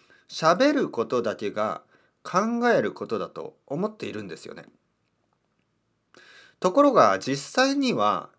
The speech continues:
ものを考えてもうまく言葉にで-、出せない人はたくさんいる。そういう人たちが音楽や絵、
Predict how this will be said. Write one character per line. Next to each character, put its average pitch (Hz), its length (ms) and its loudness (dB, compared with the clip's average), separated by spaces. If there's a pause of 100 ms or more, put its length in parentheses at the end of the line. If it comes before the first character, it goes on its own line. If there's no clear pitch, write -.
(340)
も 127 240 -2
の 247 200 2
を 120 60 -4
考 123 380 -4
え 120 80 0
て 110 120 -14
も 90 320 -12
う 202 100 -2
ま 233 160 -2
く - 180 -14
言 156 360 -6
葉 170 100 2
に 110 160 -6
で-、 92 200 -12 (280)
出 120 140 -2
せ 196 160 -6
な 147 160 -2
い 92 80 -8
人 87 240 -10
は 76 80 -10
た - 160 -12
く - 60 -16
さ 160 100 -4
ん 185 80 -2
い - 20 -4
る。 104 180 -6 (800)
そ 180 280 0
う 180 40 2
い 180 100 0
う 175 120 -2
人 175 240 -10
た 143 100 -2
ち 98 160 -12
が 110 320 -6 (220)
音 202 400 0
楽 95 320 -8
や 78 240 -14 (160)
絵、 - 240 -2